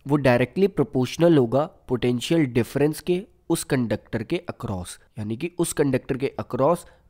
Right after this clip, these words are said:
जो पोटेंशियल डिफरेंस है वो इलेक्ट्रिक करंट के डायरेक्टली प्रोपोर्शनल होगा।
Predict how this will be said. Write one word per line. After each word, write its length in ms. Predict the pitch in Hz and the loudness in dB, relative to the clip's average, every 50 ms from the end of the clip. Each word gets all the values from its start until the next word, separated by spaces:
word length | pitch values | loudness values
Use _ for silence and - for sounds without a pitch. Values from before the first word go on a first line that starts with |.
| _ | _
जो 80 | - 127 | -6 -4
पोटेंशियल 440 | - - 113 127 123 120 127 120 110 | -4 -2 -2 -2 -2 -2 -4 -4 -4
डिफरेंस 460 | 117 104 - - 107 107 104 - - | -4 -6 -6 -6 -8 -8 -8 -6 0
है 140 | 139 160 185 190 185 - - _ _ _ _ | 2 2 2 2 0 -6 -20 _ _ _ _
वो 220 | 139 139 160 196 - - | -2 0 0 0 0 0
इलेक्ट्रिक 480 | 127 127 123 - _ 160 196 196 - - - _ _ _ _ _ _ - | 0 0 0 -2 _ 2 2 2 2 -10 -20 _ _ _ _ _ _ 2
करंट 380 | 143 131 123 120 117 113 - - _ | 4 4 4 2 0 -2 -6 -6 _
के 220 | - 175 190 202 - - | 4 6 6 6 2 -2
डायरेक्टली 600 | 131 120 123 117 110 110 - - 131 170 202 208 208 - - _ | -2 0 0 2 2 0 -2 0 2 2 2 2 0 -6 -6 _
प्रोपोर्शनल 580 | - 135 - - 117 117 - - 104 98 92 87 | 0 0 2 2 -2 -2 -2 -6 -6 -6 -4 -6
होगा। 260 | 82 80 - 92 - | -6 -10 -12 -16 -18